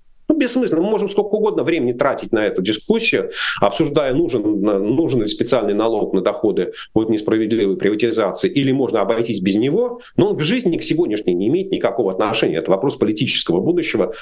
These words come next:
после того, как будут выборы. Да, Евгений Пригожин — это мелкая точка вот на этом пути. Смотрите, прошло,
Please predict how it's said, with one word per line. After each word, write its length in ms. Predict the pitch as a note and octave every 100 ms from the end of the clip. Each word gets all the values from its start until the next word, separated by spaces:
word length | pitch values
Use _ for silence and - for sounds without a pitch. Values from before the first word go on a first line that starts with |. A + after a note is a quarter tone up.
| -
после 280 | - D3 F2
того, 260 | - A#2
как 180 | A#2+ F#2
будут 260 | G3+ A2 -
выборы. 460 | A2+ G#2+ E2+ F2 F#2 - - -
Да, 80 |
Евгений 400 | G2 E3 E3 A3+
Пригожин — 440 | G3+ D#3+ D#3+ F#3+ B2
это 160 | - B2
мелкая 380 | F#3 - A#2
точка 440 | A2+ D#3+ F3 - G2
вот 380 | F2 G2 A#2 A2
на 120 | B2
этом 300 | D#3 B2 A2+
пути. 300 | A#2+ - B2
Смотрите, 440 | - A#2+ - -
прошло, 520 | - A2+ - B2 F#2